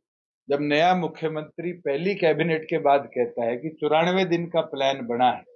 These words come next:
तो इसका मतलब तो उनने पहले मन बना रखा है कि वो चौरानवे दिन के मुख्यमंत्री हैं। और ये तो on record है, चंडीगढ़ की किसी आपके बीट के साथी से निकाल लीजिए कि first full cabinet meeting के बाद आकर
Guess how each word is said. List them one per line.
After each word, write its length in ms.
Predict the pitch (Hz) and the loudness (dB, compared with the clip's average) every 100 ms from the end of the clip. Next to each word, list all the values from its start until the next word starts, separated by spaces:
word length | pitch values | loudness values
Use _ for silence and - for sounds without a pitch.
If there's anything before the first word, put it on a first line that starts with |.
| _ _ _ _ _ - | _ _ _ _ _ -8
तो 60 | |
इसका 220 | 143 - 170 | -4 0 2
मतलब 240 | 180 196 | 2 0
तो 200 | 196 202 | 0 0
उनने 220 | 190 202 | 0 0
पहले 340 | 196 196 226 208 | 0 2 2 2
मन 220 | 196 185 | 0 0
बना 220 | 165 156 | 4 4
रखा 240 | 165 165 | 4 0
है 80 | 180 | -6
कि 80 | 190 | -4
वो 100 | 185 | -6
चौरानवे 420 | 185 170 175 180 | -2 -2 0 -2
दिन 200 | 175 175 | -4 -6
के 100 | 170 | -6
मुख्यमंत्री 600 | 160 - 156 147 135 139 | -8 -6 -6 -6 -10 -12
हैं। 100 | 117 _ _ _ _ _ _ - | -12 _ _ _ _ _ _ 0
और 100 | 139 | 2
ये 100 | 156 | 4
तो 80 | |
on 280 | 175 180 190 | 4 4 2
record 440 | 151 147 160 180 156 | 0 0 2 4 2
है, 100 | 165 | -2
चंडीगढ़ 440 | 160 156 160 160 | -4 -4 -4 -4
की 160 | 151 165 | -6 -10
किसी 340 | 147 - 180 | -10 -2 4
आपके 560 | 156 151 - 156 147 139 | 4 2 0 -2 -2 -6
बीट 500 | - _ 127 151 147 | -14 _ -4 -4 -2
के 160 | 156 | -4
साथी 380 | 143 131 123 143 | 0 0 -2 -6
से 140 | 135 139 | -4 -4
निकाल 320 | 135 135 127 | 0 0 0
लीजिए 320 | 123 120 123 - _ _ _ _ _ _ - | -2 -6 -8 -18 _ _ _ _ _ _ -14
कि 60 | |
first 600 | 131 - 165 214 175 - | -10 0 4 4 2 -6
full 320 | - - 214 185 | -14 -6 -4 -2
cabinet 480 | 160 147 156 151 151 | -2 -2 -4 -6 -6
meeting 360 | 139 120 139 | -10 -8 -8
के 140 | 131 139 | -4 -2
बाद 280 | 131 131 107 | 2 2 2
आकर 380 | 117 120 113 | 0 0 -6